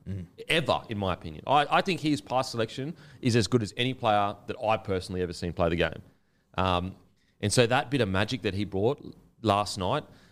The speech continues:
Speaker 2: I just think that you go, you identify it and you go, "Okay, we finally got our guy that can break things apart in the, just in the blink of an eye." Like, put it this way, how silky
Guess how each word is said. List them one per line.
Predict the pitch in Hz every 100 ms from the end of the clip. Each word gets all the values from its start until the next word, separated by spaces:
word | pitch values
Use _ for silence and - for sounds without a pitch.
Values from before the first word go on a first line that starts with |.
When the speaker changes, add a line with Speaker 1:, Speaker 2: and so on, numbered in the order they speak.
| -
Speaker 2:
I | 104
just | - 156 -
think | 127
that | 113 -
you | 110 107
go, | 107 98
you | 95 98
identify | 95 92 113 123 123
it |
and | 107
you | 98
go, | 107
"Okay, | 107 87 73 - - -
we | 95
finally | - 120 131 131
got | 107 104
our | 98 92 85 85 -
guy | 107 101 98 101
that | 95 -
can | 85 85
break | 98 101
things | - 101 90
apart | - 87 85 - -
in |
the, | 87 80 - _ _ _ -
just | 95 -
in | 90
the |
blink | - 117 117
of | 104
an | 95
eye." | 95 92 - - _ _ _ _ _
Like, | 127 147 - - -
put | 285
it |
this | 240 185
way, | 143 - - -
how | - 208 240 247
silky | - - - 180 180 - -